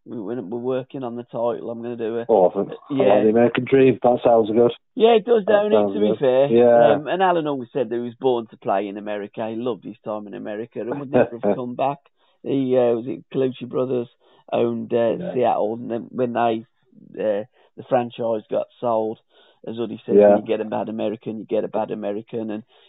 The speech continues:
Speaker 1: nineteen eighty-three, the Seattle, the franchise, pretty much
Speaker 2: Do you
Speaker 1: folded.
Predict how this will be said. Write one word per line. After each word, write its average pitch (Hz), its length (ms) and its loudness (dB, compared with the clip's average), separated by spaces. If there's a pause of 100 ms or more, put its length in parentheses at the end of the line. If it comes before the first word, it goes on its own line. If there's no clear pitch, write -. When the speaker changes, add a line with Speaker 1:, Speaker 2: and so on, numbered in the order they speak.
(100)
Speaker 1:
nineteen 113 440 -4
eighty-three, 110 760 -8
the - 80 -20 (100)
Seattle, 110 280 -4
the 107 100 -14
franchise, 110 600 -8 (520)
pretty 117 200 -6
much 113 160 -6 (160)
Speaker 2:
Do 151 60 4
you - 20 6
Speaker 1:
folded. 110 460 0